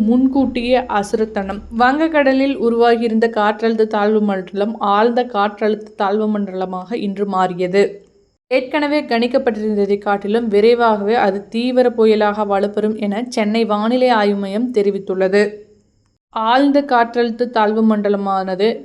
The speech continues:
மேற்கு வடமேற்கு திசையில் மணிக்கு பத்து கிலோமீட்டர் வேகத்தில் நகர்ந்து வருகிறது. தற்போதைய மதிப்பீட்டின்படி சென்னைக்கு கிழக்கு தென்கிழக்கு திசையில் எழுநூத்தி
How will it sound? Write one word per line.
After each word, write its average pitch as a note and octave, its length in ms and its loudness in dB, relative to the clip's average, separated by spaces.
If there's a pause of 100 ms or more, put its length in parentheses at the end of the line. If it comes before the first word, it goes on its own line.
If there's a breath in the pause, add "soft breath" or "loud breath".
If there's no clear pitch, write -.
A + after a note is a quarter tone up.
(160)
மேற்கு A3+ 460 0
வடமேற்கு G#3 520 2
திசையில் G3 380 0 (100)
மணிக்கு A3 320 -2
பத்து G#3+ 300 -2
கிலோமீட்டர் G#3+ 460 0
வேகத்தில் G3 400 -2
நகர்ந்து G#3 640 -2
வருகிறது. F#3 500 0 (400 loud breath)
தற்போதைய A#3 560 2 (120)
மதிப்பீட்டின்படி G#3+ 720 -2
சென்னைக்கு A#3 540 -2 (120)
கிழக்கு A3+ 420 2
தென்கிழக்கு G#3+ 520 -2
திசையில் G3+ 440 -2 (360 loud breath)
எழுநூத்தி C4+ 500 2